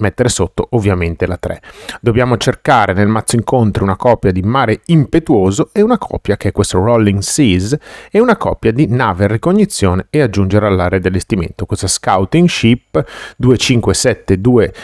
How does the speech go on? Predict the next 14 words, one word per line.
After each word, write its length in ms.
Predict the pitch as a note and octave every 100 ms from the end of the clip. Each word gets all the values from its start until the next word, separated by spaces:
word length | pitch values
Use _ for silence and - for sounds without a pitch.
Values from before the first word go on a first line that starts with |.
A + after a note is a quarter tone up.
| -
arrembaggio 680 | - F#2+ G#2+ G#2+ G#2+ G2+ E3+
uno. 300 | D3 F#3 E3+
Anche 300 | - A2+ G#2+
arrembaggio 480 | G2 G2 G2+ G2+ A#2
uno 180 | A#2 G2+
è 40 |
spiegato 560 | F2+ - F#2+ G#2 - F2+
nel 160 | G2 F#2+
video 240 | G#2+ -
che 100 | F#2+
vi 60 | G2
ho 60 |
linkato 420 | B2 A#2 A2+ F#3+
prima, 300 | G3+ F#2 F2